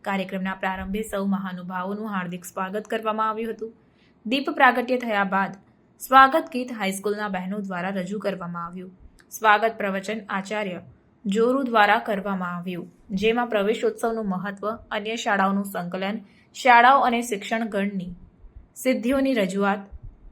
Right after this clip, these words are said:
આજના સમયમાં શિક્ષણની તાતી જરૂરિયાત, બાળકોનું ઉજ્જવળ ભવિષ્ય શાળાઓ દ્વારા થઈ શકે એ બાબત પર ભાર મૂક્યો હતો. કુમાર શાળા આચાર્ય દીપકભાઈ પંડ્યા દ્વારા ગામની દરેક આંગણવાડી, બાલવાટિકા અને પ્રાથમિક શાળાની વિવિધ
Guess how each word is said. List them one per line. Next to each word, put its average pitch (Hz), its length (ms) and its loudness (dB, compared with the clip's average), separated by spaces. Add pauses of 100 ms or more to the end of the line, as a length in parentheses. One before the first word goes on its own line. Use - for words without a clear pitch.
(120)
આજના 254 360 6
સમયમાં 247 400 0
શિક્ષણની 226 520 -4
તાતી 202 340 0
જરૂરિયાત, 196 560 -4 (380)
બાળકોનું 254 560 4
ઉજ્જવળ 220 340 0
ભવિષ્ય 190 580 -6 (220)
શાળાઓ 233 320 4
દ્વારા 220 260 2
થઈ 220 220 -4
શકે 208 280 -6
એ 214 180 -2
બાબત 196 380 -4
પર 208 120 -2
ભાર 190 320 -6
મૂક્યો 175 280 -12
હતો. 175 200 -14 (560)
કુમાર 247 300 8
શાળા 269 300 6
આચાર્ય 220 560 4 (200)
દીપકભાઈ 214 520 -2
પંડ્યા 196 380 -2
દ્વારા 196 340 0
ગામની 190 340 -4
દરેક 185 360 -4
આંગણવાડી, 185 560 -4
બાલવાટિકા 185 600 -4
અને 208 140 -6
પ્રાથમિક 202 480 -6
શાળાની 190 440 -4
વિવિધ 190 340 -8